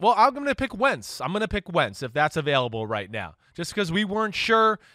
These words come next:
And I think out of the guys that we got here in these quarterback situations, Wentz is the one I feel most comfortable with. The other ones are dicey. So I will go with Wentz. I think he's tough, stubborn enough that even if he's not a hundred percent, he's close enough. He's gonna play.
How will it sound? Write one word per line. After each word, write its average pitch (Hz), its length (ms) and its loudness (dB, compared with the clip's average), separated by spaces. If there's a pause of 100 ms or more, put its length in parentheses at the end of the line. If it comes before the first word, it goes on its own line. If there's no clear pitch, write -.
And 160 100 -6
I 180 80 2
think 180 220 -4
out 175 80 2
of 156 160 -4
the 147 60 -6
guys 196 340 2
that 202 100 -4
we 196 80 -6
got 190 240 0
here 185 220 0
in 170 80 -4
these 160 120 -6
quarterback 170 460 -2
situations, 156 640 -4
Wentz 202 360 0
is 190 100 -6
the 180 80 -2
one 180 240 0
I 170 80 0
feel 180 180 0
most 175 280 2
comfortable 175 500 0
with. 104 220 -2
The 131 100 -4
other 226 160 2
ones 214 220 -2
are 233 80 -4
dicey. 190 560 0 (340)
So 156 380 2 (200)
I 175 140 4
will 247 220 0
go 185 160 0
with 151 160 -4
Wentz. 127 280 -4
I 147 140 2
think 190 200 -6
he's 190 280 -6
tough, 202 460 2
stubborn 190 580 2
enough 175 400 2 (340)
that 156 360 4
even 202 220 -2
if 180 100 -6
he's 165 160 -6
not 180 240 4
a 156 40 -6
hundred 156 360 -4
percent, 160 320 -2
he's 143 120 -6
close 175 360 0
enough. 156 260 0
He's 135 180 -10
gonna 170 240 -2
play. 147 500 -2